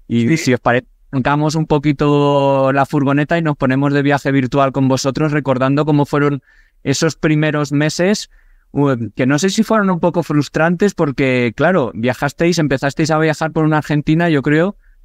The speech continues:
Speaker 1: eh, rodeada de países con las fronteras cerradas, con, no sé si pocas perspectivas de,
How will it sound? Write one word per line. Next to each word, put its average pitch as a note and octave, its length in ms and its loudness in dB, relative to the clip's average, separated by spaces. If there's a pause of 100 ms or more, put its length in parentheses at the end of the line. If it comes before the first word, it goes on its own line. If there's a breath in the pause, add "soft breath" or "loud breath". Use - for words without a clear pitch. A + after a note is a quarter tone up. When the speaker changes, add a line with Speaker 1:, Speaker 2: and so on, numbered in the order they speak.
(140)
Speaker 1:
eh, A2+ 600 0
rodeada C3+ 520 2
de D3+ 80 2
países C#3+ 480 0
con C#3+ 140 0
las C3+ 100 0
fronteras C#3 400 -2
cerradas, C#3+ 560 0
con, B2+ 300 -2 (220)
no C3 100 -2
sé D3+ 100 0
si E3+ 200 0
pocas D#3+ 400 -2
perspectivas C#3+ 880 -2
de, C3+ 320 -2